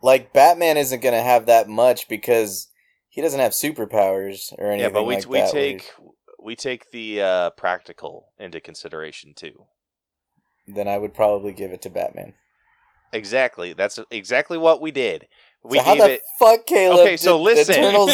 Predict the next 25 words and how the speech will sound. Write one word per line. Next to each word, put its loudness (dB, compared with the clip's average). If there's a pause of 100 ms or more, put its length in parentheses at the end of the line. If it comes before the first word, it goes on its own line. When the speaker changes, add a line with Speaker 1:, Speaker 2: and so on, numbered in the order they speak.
(140)
Speaker 2:
<laughs> -6
So 4
Speaker 1:
end 2
up 2 (260)
Speaker 2:
Batman, 0 (400)
Speaker 1:
higher? -8 (560)
Speaker 2:
so -2
Batman, -2 (100)
like, -2 (100)
Batman 0
was -6
number -2
one, -8 (140)
like, -6 (140)
got 0
the -6
highest -2
effects -6
Speaker 1:
Uh-huh. -10
Speaker 2:
score, -6 (720)
then -4
Eternals, -6
and -10
then -6
Logan. -4